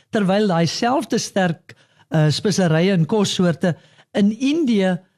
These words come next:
geen effek op die kind se borsvoeding het nie, want die mammas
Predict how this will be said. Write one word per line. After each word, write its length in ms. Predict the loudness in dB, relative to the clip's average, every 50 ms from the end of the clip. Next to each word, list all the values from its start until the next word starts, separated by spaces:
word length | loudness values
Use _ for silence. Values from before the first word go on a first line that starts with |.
| _
geen 320 | -8 -6 -2 -2 -2 0 0
effek 360 | 0 -2 -2 -2 -4 -2 -4
op 80 | -4 -6
die 100 | -4 -2
kind 200 | -2 -2 -2 -2
se 80 | -2
borsvoeding 540 | -2 -2 -2 -2 -4 -4 -4 -2 0 0 0
het 200 | 0 -2 -2 -4
nie, 100 | -4 -4
want 160 | -2 -2 -2
die 120 | -2 0 0
mammas 560 | 0 0 0 0 0 -2 -2 -4 -8 -12